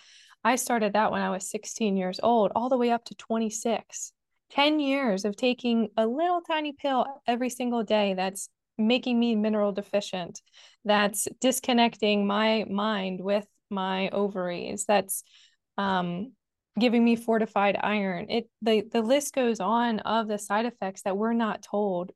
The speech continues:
when we're potentially deciding if this pill is right for us. And we take it for other things that is not just pregnancy, like you just said, taking it for acne, taking it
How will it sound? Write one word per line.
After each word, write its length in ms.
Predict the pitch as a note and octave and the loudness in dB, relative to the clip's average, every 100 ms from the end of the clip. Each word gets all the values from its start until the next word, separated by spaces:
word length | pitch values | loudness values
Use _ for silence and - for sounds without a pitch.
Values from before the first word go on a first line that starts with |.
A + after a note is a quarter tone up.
| - | -4
when 580 | G3+ A3 A3 G#3+ G3+ - _ | 2 4 4 2 0 -6 _
we're 220 | G#3 G#3+ | -2 0
potentially 520 | G3 G#3+ A3 G3+ G3+ | 0 0 -2 0 -4
deciding 680 | G3 G3 F#3+ F#3+ F#3+ F#3 F3+ | -4 -4 0 2 0 -2 -6
if 240 | - G3+ - _ _ _ F#3+ | -8 -10 -12 _ _ _ -4
this 160 | F3+ | -4
pill 240 | - G3 F3+ | 0 2 2
is 120 | F#3+ | 0
right 160 | F#3 | -2
for 140 | - G#3 | 0 2
us. 260 | F#3 - - | 2 -2 -4
And 420 | B3+ B3 A3 A3 - _ _ _ - | -2 0 0 -2 -4 _ _ _ -4
we 80 | B3 | 0
take 240 | C#4+ C#4+ | 2 0
it 140 | C#4 - | -2 -2
for 100 | - | 0
other 240 | B3+ B3+ | 0 -2
things 560 | B3 C4 B3+ B3+ - - _ _ _ _ _ | -2 -6 -6 -8 -10 -16 _ _ _ _ _
that 200 | A#3 A#3+ | 4 6
is 200 | A3+ A#3 | 4 2
not 200 | A#3+ C4+ | 0 -2
just 220 | B3+ B3 | -4 -6
pregnancy, 480 | - D4 D#4+ - F#3+ | -2 -2 -2 -4 -2
like 220 | F#3 G#3+ | -2 -2
you 100 | B3+ | -4
just 260 | A#3 A#3 - | -4 -4 -4
said, 380 | C#4 C#4+ F#3 F#3 - | -4 -2 -4 -6 -16
taking 380 | - B3 B3 A#3+ | -6 -4 -2 -2
it 120 | A#3+ - | -2 -2
for 120 | A#3+ | -2
acne, 580 | A#3+ B3 - - F#3 G3+ | 0 -2 -4 -4 -4 -4
taking 340 | - A#3 B3 A#3 | -4 -4 -2 0
it 180 | A#3+ | -2